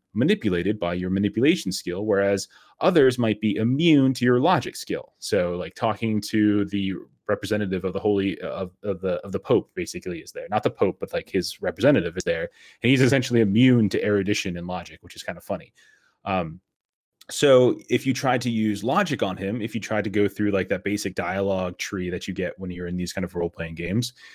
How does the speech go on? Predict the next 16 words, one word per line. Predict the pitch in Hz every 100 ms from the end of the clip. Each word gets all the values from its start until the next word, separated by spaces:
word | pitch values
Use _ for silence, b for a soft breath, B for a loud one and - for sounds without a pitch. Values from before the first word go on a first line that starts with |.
| B
and | 110
you | 113
choose | - 143 123
the |
one | 113 113
that's | 107
associated | 104 - 95 92 90
with | - 127
logic | 208 185 98 101 -
while | 95
you're | 90
speaking | - 110 101 98 90
to | 95 90
the | 92
Pope's | - 95 -
representative, | - 90 160 175 98 92